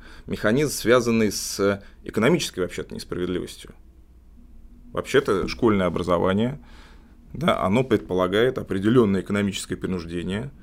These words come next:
со стороны тех лиц, например, кто там либо в школу не хотел бы отдавать своих детей, либо те, кто предпочитает так или иначе частные школы, которые ещё там остаются. То есть они тем самым оплачивают, да, из своего кармана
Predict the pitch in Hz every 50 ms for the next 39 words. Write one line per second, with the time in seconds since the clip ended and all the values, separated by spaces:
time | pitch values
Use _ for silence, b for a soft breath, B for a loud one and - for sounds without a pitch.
0 | b b b - 98 - - 208 196 202 233 - - - - 135 120 - 190 185
1 | 156 - - - 95 - 95 98 101 98 - - - - - 107 107 113 117 117
2 | 117 117 120 - - - - - 90 92 90 101 120 113 98 - - - 110 95
3 | 95 92 - b b b b b b - 110 131 135 147 127 123 - 117 113 -
4 | 123 123 120 123 127 127 123 123 127 127 127 127 123 127 - - - - 120 120
5 | 127 131 127 127 - 131 131 127 123 b b b b b b 120 131 143 160 175
6 | 170 131 110 98 90 90 - - - - - - 135 127 - - - - - 107
7 | 104 104 98 101 - 95 - - - 98 - - - 117 107 104 92 - - -
8 | - - 113 104 - 101 101 104 101 95 - - - - 120 104 - - - 110
9 | 110 - - - 131 131 120 117 - 113 113 - 123 120 117 117 - - 117 -
10 | 117 117 117 110 - - 117 113 120 120 117 - - - - - b b b -
11 | 95 - - 113 143 101 92 - 113 101 - - - 143 165 160 127 98 98 -
12 | b b b b b b b - 107 - - 113 143 147 - - - 104 95 92
13 | 101 117 113 104 - - 107 107 104 104 95 - - - 98 101 113 143 151 113
14 | 98 101